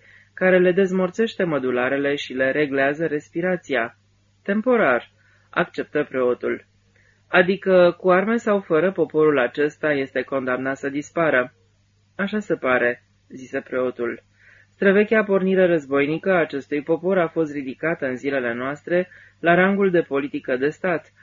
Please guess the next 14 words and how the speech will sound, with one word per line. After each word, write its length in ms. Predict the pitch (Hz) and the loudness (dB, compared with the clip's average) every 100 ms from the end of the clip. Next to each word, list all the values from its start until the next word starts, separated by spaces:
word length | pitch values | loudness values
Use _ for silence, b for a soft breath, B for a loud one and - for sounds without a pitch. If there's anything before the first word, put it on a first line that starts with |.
| B B | B B
iar 200 | 165 165 | 2 2
faptul 480 | - 131 - 180 190 | 2 -4 -2 -4 0
că 100 | 151 | 0
albanezii 680 | 135 127 131 131 143 151 | 2 2 0 -4 -4 -6
sunt 400 | 151 - 139 135 | -8 -6 -8 -8
numai 320 | - 156 156 147 | -6 -4 -2 -2
câteva 420 | 139 143 135 143 | -4 -6 -2 -2
milioane 560 | 147 135 135 127 143 | -2 -6 -4 -4 -4
este 360 | 165 143 131 127 | -4 -4 -6 -6
un 160 | 127 135 | -6 -4
noroc 320 | 139 139 151 | -2 -2 -2
pentru 300 | 156 139 131 | -6 -6 -6
vecinii 420 | 120 120 131 127 | -4 -4 -8 -6
lor." 280 | 123 120 | -4 -4